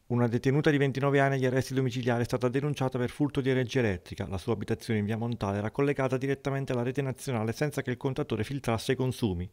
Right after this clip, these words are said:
Alimentato dall'energia sottratta indebitamente anche un sistema di videocamere installate lungo l'intera scala condominiale. Una puntava al portone principale, utile per monitorare l'arrivo delle forze dell'ordine. L'impianto è stato sequestrato. Nella stessa palazzina ha denunciato una seconda persona per lo stesso reato. Anche in questo caso la corrente era sottratta illecitamente.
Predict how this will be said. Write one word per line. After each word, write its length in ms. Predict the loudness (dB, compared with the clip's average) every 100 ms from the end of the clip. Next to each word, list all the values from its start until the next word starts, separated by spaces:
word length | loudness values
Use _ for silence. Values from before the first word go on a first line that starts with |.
| 2
Alimentato 580 | 4 4 2 0 0 2
dall'energia 520 | 2 2 0 2 0
sottratta 440 | 0 -2 -2 0
indebitamente 680 | 0 -2 -2 0 0 0 -2
anche 240 | -2 0
un 80 | -2
sistema 380 | -4 -4 -4 -2
di 100 | -4
videocamere 480 | -2 0 2 2 0
installate 400 | 0 -2 0 0
lungo 240 | 0 0
l'intera 340 | 0 2 0
scala 300 | 0 0 0
condominiale. 680 | 2 0 0 2 2 0 -4 -10 -6 0
Una 220 | 2 2
puntava 280 | 0 0 0
al 80 | 0
portone 320 | -2 -2 -4
principale, 560 | -4 -8 -4 2 2 2
utile 300 | 0 2 2
per 160 | 2
monitorare 460 | 2 -2 0 0 2
l'arrivo 260 | 0 2
delle 160 | 2 2
forze 300 | 0 -2 0
dell'ordine. 500 | 2 2 2 -2 -6 -6 0
L'impianto 560 | 2 4 2 2 -4
è 60 | -2
stato 240 | -2 -2
sequestrato. 640 | -2 -2 0 -2 -2 -4 -10 -18 -20 -20 -8
Nella 180 | -2 0
stessa 260 | 0 0 0
palazzina 400 | 0 -2 -2 -2
ha 40 |
denunciato 440 | 0 -2 0 -2 0
una 120 | -4
seconda 340 | -2 -2 -2
persona 320 | -2 -4 -2
per 100 | -2
lo 60 | -2
stesso 380 | -2 -4 0 0
reato. 340 | 0 -2 -4
Anche 280 | 0 0 -2
in 40 | -6
questo 260 | -6 -4
caso 280 | -2 -2 -2
la 100 | -2
corrente 360 | 0 0 -2 -2
era 80 |
sottratta 400 | -4 2 2 2
illecitamente. 760 | 0 0 2 2 2 0 -6